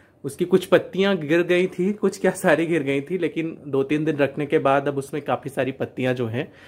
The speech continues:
वो आ चुकी हैं। आपको दिख रहा होगा, कई सारी पत्तियां जो हैं, अब इनके अंदर आ चुकी हैं। तो उसको मैंने रिपोर्ट कर लिया है और यहाँ इसको रिपोर्ट किया है।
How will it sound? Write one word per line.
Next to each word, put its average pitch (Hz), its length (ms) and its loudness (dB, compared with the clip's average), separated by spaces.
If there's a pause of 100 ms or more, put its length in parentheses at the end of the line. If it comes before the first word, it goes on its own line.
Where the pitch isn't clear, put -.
(260)
वो 131 80 2
आ 127 60 6
चुकी 127 320 -4
हैं। 131 120 -2
आपको 127 260 -2
दिख 120 200 -4
रहा 127 100 2
होगा, 120 280 0 (220)
कई 143 180 4
सारी 143 240 0
पत्तियां 127 420 -4
जो 127 120 -2
हैं, 127 180 -6
अब 123 200 -6
इनके 120 220 -4
अंदर 120 280 0
आ 131 100 -8
चुकी 135 280 -6
हैं। 175 160 -4 (340)
तो 170 80 -2
उसको 165 260 0
मैंने 202 240 2
रिपोर्ट 185 380 2
कर 180 140 0
लिया 175 260 2
है 180 240 0
और 156 200 -2
यहाँ 147 280 -2
इसको 151 300 -4
रिपोर्ट 147 340 0
किया 147 200 0
है। 190 200 -4